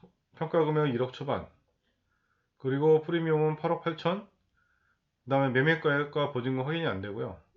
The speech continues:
초기 투자금은 팔억 구천오백에 들어가는 다세대 매물 한 건이 거래가 되었습니다.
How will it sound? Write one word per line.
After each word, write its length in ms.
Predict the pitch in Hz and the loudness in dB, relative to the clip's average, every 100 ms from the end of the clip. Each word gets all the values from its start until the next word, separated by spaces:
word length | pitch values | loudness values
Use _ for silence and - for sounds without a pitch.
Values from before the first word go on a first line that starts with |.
| - | -20
초기 300 | - 170 175 | -10 -8 -8
투자금은 540 | 170 165 139 135 175 190 _ _ _ _ _ _ | -4 0 0 0 -4 -8 _ _ _ _ _ _
팔억 160 | 180 180 | -4 -4
구천오백에 520 | 185 175 127 127 139 | -2 0 0 2 0
들어가는 340 | 107 98 87 82 _ _ _ _ | 0 -6 -8 -14 _ _ _ _
다세대 340 | 120 139 147 139 | -4 2 2 2
매물 240 | 131 139 | 0 -2
한 160 | 151 185 | -4 -4
건이 320 | 190 170 175 | -4 -4 -2
거래가 320 | 117 123 139 | -2 0 -2
되었습니다. 360 | 113 - - | -4 -8 -18